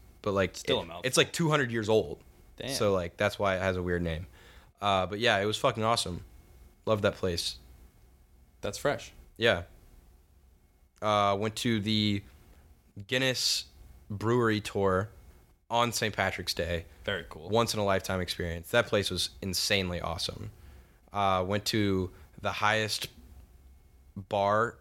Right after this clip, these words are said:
Speaker 1: in Dublin, apparently,
Speaker 2: Whoa.
Speaker 1: or highest bar in Ireland.
Speaker 2: Whoa.
Speaker 1: Yeah, uh, just, like, a
Speaker 2: What mountain was it
Speaker 1: rooftop
Speaker 2: on?
Speaker 1: bar.
Speaker 2: Oh.
Speaker 1: No, it was, like, it was in the part of the br-, uh, Guinness thing.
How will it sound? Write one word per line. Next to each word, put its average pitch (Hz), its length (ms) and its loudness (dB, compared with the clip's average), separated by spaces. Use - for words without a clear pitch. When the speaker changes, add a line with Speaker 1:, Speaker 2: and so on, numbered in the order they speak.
Speaker 1:
in 98 200 0
Dublin, 113 560 0
apparently, 131 580 0
Speaker 2:
Whoa. 113 140 -12
Speaker 1:
or 120 100 0
highest 117 280 0
bar 117 160 2
in 98 100 -4
Ireland. 98 540 0
Speaker 2:
Whoa. 120 320 -2
Speaker 1:
Yeah, 98 460 2
uh, 98 260 2
just, 98 200 -4
like, 107 120 2
a 98 220 2
Speaker 2:
What 127 160 -4
mountain 101 240 -4
was 107 100 4
it 107 40 -2
Speaker 1:
rooftop 104 280 2
Speaker 2:
on? - 40 -16
Speaker 1:
bar. 98 360 2
Speaker 2:
Oh. 101 80 -14
Speaker 1:
No, 131 180 4
it - 20 2
was, 113 180 -2
like, 113 240 2
it 113 80 4
was 110 180 2
in 120 280 2
the 104 260 2
part 117 160 4
of 107 40 2
the 101 100 -2
br-, 107 220 -2
uh, 92 340 2
Guinness 120 300 2
thing. 64 240 -10